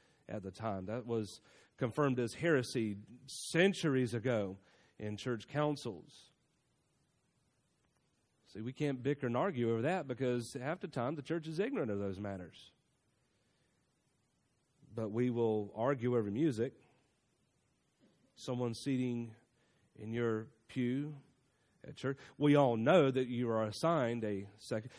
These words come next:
I actually am in favor of that. I, I really am. I think it's easier to keep track of you. I think it's easier for me to know whether you're here or not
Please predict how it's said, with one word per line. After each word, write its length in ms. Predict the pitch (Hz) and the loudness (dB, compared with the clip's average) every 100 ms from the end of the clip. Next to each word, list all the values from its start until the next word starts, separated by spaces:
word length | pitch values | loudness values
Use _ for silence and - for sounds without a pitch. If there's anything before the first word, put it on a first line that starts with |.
| - - | -18 -8
I 280 | - 202 214 | 2 4 6
actually 360 | 196 - 147 135 | 4 4 2 2
am 140 | 127 | 2
in 100 | 123 | 0
favor 340 | 143 143 101 | 2 0 0
of 140 | 87 85 | -4 -4
that. 240 | 85 80 - _ _ _ _ _ - - | -6 -8 -14 _ _ _ _ _ -20 -4
I, 80 | 135 | 0
I 160 | 131 | 4
really 420 | 143 147 143 127 143 | 4 6 6 6 4
am. 240 | 110 98 120 - _ _ _ _ _ | 4 -2 -10 -20 _ _ _ _ _
I 140 | 117 127 | -4 0
think 180 | 147 | 0
it's 160 | 127 - | 0 2
easier 240 | 151 127 | 2 2
to 60 | 127 | 0
keep 220 | 131 131 | -2 -2
track 320 | - 139 147 | 2 2 4
of 120 | 160 147 | 2 2
you. 240 | 160 180 | 2 2
I 60 | 113 | -2
think 200 | 117 110 | -4 -4
it's 160 | 110 | -4
easier 300 | 131 123 135 | -2 0 0
for 140 | 113 127 | -2 0
me 100 | 127 | 0
to 80 | |
know 160 | 123 131 | 2 2
whether 260 | 117 131 127 | 0 0 0
you're 200 | 120 113 | 0 2
here 240 | 143 156 | 2 4
or 140 | 139 | 2
not 280 | 135 135 156 | 2 2 0